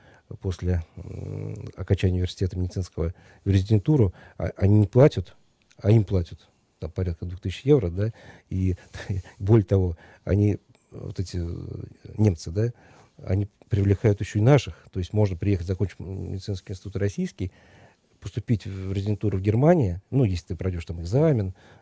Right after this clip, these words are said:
э, на язык и прочее, диплом, по-моему, признаётся даже в Германии, и, э, они не будут платить за резидентуру, а им будут платить. А у нас наши ребята,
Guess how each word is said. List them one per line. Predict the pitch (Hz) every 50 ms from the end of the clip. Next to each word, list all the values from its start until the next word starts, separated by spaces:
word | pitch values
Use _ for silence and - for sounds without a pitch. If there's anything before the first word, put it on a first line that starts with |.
| _ -
э, | 113 -
на | 95 95 92
язык | 95 95 110 139 160 - -
и | -
прочее, | - 113 123 127 - - 98 92 - _ _ -
диплом, | 113 104 - 123 107
по-моему, | - 101 98 92
признаётся | - 104 98 107 113 107 98 85 - - 95
даже | 90 82 85
в |
Германии, | 92 92 92 92 87 87 92 95 104 - _ _ _ - - - _ _ -
и, | - 110 113 113 113 107 101 -
э, | - 104 101 101 95 98 98 95 98 95 95 - _ _ _ _ _ _ _ _ _ _ -
они | - 98 - - 110
не | 110 107
будут | - 139 139 -
платить | - 101 - 104 92
за | 92
резидентуру, | 92 90 90 92 95 90 - 95 85 76 73 - _ _ _ _ - -
а | - 101
им | 107 120 120 107
будут | 95 95 87 - -
платить. | - 87 85 - - 107 - _ _ _ _ _ _ _ _ _ _ _ _ _ _ _ _ _ _ _ _ _ _ _ _ -
А | 95
у | 92
нас | 107 135 165 160 - - - _ _ _ 120
наши | 110 107 104 92 - 92
ребята, | 95 101 123 135 135 - 92 90